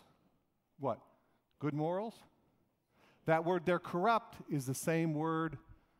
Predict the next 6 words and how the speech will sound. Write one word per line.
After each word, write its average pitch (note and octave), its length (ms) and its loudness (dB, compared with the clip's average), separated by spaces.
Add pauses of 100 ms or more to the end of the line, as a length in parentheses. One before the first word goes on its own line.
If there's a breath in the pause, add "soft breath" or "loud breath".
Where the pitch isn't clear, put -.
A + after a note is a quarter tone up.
(180 soft breath)
destroy B2+ 600 -8 (1500)
or A#2+ 120 -4
distract. A2+ 680 -8 (1200 soft breath)
Bad A3 380 4
company E3 600 0 (760)
distracts - 1040 -2